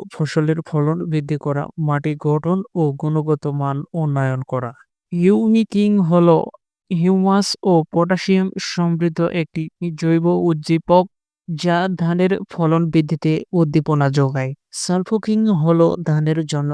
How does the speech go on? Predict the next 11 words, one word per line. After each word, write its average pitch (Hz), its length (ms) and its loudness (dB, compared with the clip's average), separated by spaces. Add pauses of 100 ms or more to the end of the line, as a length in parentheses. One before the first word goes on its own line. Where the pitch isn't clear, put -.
(140)
একটি 147 280 -8 (240)
সালফার 160 520 -4
ভিত্তিক 151 400 -4
সার 131 300 -8 (400)
যা 175 220 0 (300)
ধানের 156 380 0
ফলন 156 360 0 (200)
ও 170 100 4 (180)
গুণগত 160 520 -2
মান 151 240 0 (160)
বৃদ্ধিতে 151 420 0